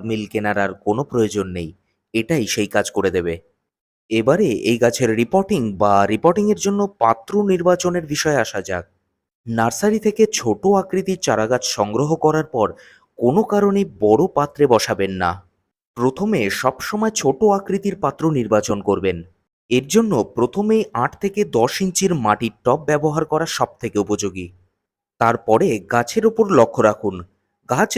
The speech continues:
ধীরে ধীরে বড় হতে থাকবে এবং গাছের যে মূল কাণ্ডটা, গোড়ার দিকের যে কাণ্ড, সেটাকে ভালোভাবে খেয়াল রাখবেন। সেটা যত মোটা হতে থাকবে, আপনাদের কিন্তু রিপোর্টের প্রয়োজনীয়তা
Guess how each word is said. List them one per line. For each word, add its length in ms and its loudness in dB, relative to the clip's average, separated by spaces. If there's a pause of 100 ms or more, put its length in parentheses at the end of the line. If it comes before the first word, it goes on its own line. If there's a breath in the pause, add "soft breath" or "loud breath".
ধীরে 200 2
ধীরে 240 2
বড় 240 4
হতে 260 0
থাকবে 360 -4 (480)
এবং 220 4 (180)
গাছের 400 0 (100)
যে 180 -2 (140)
মূল 300 2
কাণ্ডটা, 640 0
গোড়ার 400 2
দিকের 420 -2
যে 140 -4
কাণ্ড, 340 -4 (500 soft breath)
সেটাকে 440 -2
ভালোভাবে 460 2
খেয়াল 320 -2
রাখবেন। 360 -4 (440)
সেটা 360 0 (160)
যত 200 0 (100)
মোটা 280 -2
হতে 280 0
থাকবে, 360 0 (380 soft breath)
আপনাদের 420 0
কিন্তু 300 -2
রিপোর্টের 480 2
প্রয়োজনীয়তা 720 0